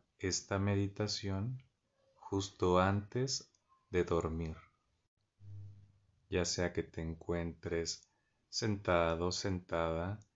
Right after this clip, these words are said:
a una orilla de tu cama o acostado, ya listo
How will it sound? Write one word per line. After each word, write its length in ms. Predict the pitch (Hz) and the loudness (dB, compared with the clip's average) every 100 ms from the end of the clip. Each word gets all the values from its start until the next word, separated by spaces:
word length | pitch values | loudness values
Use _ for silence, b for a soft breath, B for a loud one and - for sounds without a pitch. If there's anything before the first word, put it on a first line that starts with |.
| _ _ _ _ _ _ - | _ _ _ _ _ _ -2
a 140 | 82 | 0
una 260 | 85 85 85 | 0 0 0
orilla 280 | 82 82 | 0 0
de 100 | 87 | 0
tu 200 | 90 120 | -2 -10
cama 640 | - 90 85 85 104 131 - _ _ _ _ _ _ _ _ _ _ _ _ _ _ _ _ _ _ _ _ _ 101 101 | 0 0 2 0 -2 -6 -12 _ _ _ _ _ _ _ _ _ _ _ _ _ _ _ _ _ _ _ _ _ -10 0
o 160 | 90 | 2
acostado, 920 | 87 - 90 - - 131 131 117 113 - _ _ _ _ _ _ _ _ _ _ | 2 0 -4 -4 0 0 2 0 -4 -8 _ _ _ _ _ _ _ _ _ _
ya 260 | 95 87 85 | -8 -2 0
listo 840 | 85 98 120 - - - 135 135 | 0 0 0 -4 -6 -6 -6 -6